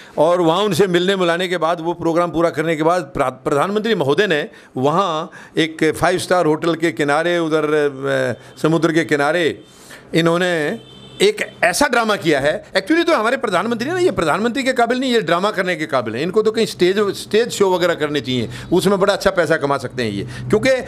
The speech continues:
राज ऐसे नहीं चलता, प्रशासन ऐसे नहीं चलता है, ये तो ड्रामे करते हैं हमेशा। इन्होंने वहाँ क्या ड्रामा किया है निशा, इन्होंने पहले तो पूरे एरिया का सिक्योरिटी चेक करवाया है,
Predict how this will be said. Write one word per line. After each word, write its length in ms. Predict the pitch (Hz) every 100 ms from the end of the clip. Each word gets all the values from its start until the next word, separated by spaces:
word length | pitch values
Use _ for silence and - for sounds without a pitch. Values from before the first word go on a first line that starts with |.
| -
राज 260 | 151 202 247
ऐसे 220 | 208 214
नहीं 100 | 320
चलता, 260 | 208 147 123
प्रशासन 480 | 156 151 196 220 220
ऐसे 160 | 226
नहीं 120 | 349
चलता 260 | 233 147 120
है, 100 | 113
ये 80 | 165
तो 100 | 190
ड्रामे 300 | 165 240 240
करते 240 | 175 143
हैं 80 | 139
हमेशा। 260 | 127 127 - - - -
इन्होंने 300 | 214 226 262
वहाँ 180 | 233 226
क्या 180 | 226 226
ड्रामा 260 | 202 190
किया 220 | 151 156
है 80 | 143
निशा, 420 | 135 127 202 - - - - -
इन्होंने 340 | 196 202 220
पहले 340 | 226 180 175 214
तो 120 | 220
पूरे 300 | 180 226 233
एरिया 320 | 190 202 214
का 120 | 208
सिक्योरिटी 420 | 196 196 247 226 220
चेक 220 | 208 196
करवाया 340 | 165 131 113
है, 180 | 98 78